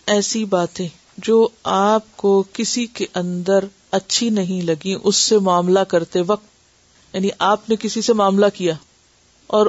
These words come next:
اس نے ایسا کام کیا جس نے آپ کو ہرٹ کر دیا، کسی سے بات کرتے وقت، کسی سے لین دین کرتے وقت، کسی سے ملاقات کرتے وقت، کسی کے اندر کوئی ایسی چیز دیکھی جس سے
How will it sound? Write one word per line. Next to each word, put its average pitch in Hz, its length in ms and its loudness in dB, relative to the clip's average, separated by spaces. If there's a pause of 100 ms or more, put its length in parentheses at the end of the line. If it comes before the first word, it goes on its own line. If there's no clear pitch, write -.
اس 240 260 2
نے 226 180 0 (920)
ایسا 202 400 2
کام 190 260 0
کیا 190 200 0
جس 185 280 -4
نے 202 80 -2
آپ 170 200 -2
کو 190 100 -6
ہرٹ 185 240 0
کر 165 160 -2
دیا، 165 200 -12 (1120)
کسی 202 200 -4
سے 190 140 0
بات 185 260 0
کرتے 180 280 -6
وقت، 180 200 -4
کسی 202 220 -4
سے 202 100 0
لین 202 280 4
دین 190 140 0
کرتے 180 320 -6
وقت، 180 240 -4
کسی 220 200 -4 (160)
سے 202 120 2
ملاقات 202 540 2
کرتے 180 300 -2
وقت، 196 320 -2 (960)
کسی 233 220 -2
کے 233 140 -6
اندر 226 360 2
کوئی 240 180 2
ایسی 208 240 2
چیز 208 260 -4
دیکھی 208 280 0
جس 220 180 -2
سے - 220 -2